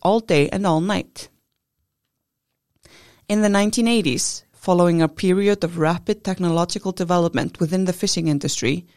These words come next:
Iceland introduced a fishing management system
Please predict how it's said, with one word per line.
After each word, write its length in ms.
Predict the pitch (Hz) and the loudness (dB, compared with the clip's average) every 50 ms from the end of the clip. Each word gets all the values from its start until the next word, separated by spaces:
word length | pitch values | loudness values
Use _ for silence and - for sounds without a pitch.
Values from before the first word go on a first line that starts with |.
| _ _ _ _ _ _ _ _ _ _ _ _ - | _ _ _ _ _ _ _ _ _ _ _ _ 0
Iceland 440 | 160 175 190 - - 240 233 233 - | 0 2 2 0 -2 -2 -2 -2 -4
introduced 520 | - 202 - 208 202 - 170 180 - - | -6 -4 -4 -4 -2 -2 -2 -2 -2 -6
a 40 | 190 | -8
fishing 400 | - - 262 262 - 247 214 202 | -4 -4 -4 -2 -2 -2 0 0
management 540 | 196 190 190 180 170 - - - 165 156 - | 2 2 2 2 0 -2 -4 -4 -4 -4 -2
system 540 | - 226 220 - - - 101 - - - | -4 -4 -4 -4 -6 -8 -8 -10 -12 -16